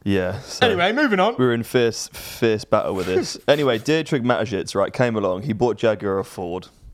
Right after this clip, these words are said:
Speaker 1: turned it into Red Bull, um, which is pretty crazy. But the reason they sold it for a dollar is 'cause there was a clause which meant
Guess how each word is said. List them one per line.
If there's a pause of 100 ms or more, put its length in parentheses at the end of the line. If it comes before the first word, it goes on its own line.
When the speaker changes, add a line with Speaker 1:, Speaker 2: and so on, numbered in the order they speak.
(140)
Speaker 1:
turned
it
into
Red
Bull, (880)
um,
which
is
pretty
crazy.
But
the
reason
they
sold
it
for
a
dollar
is
'cause
there
was
a
clause
which
meant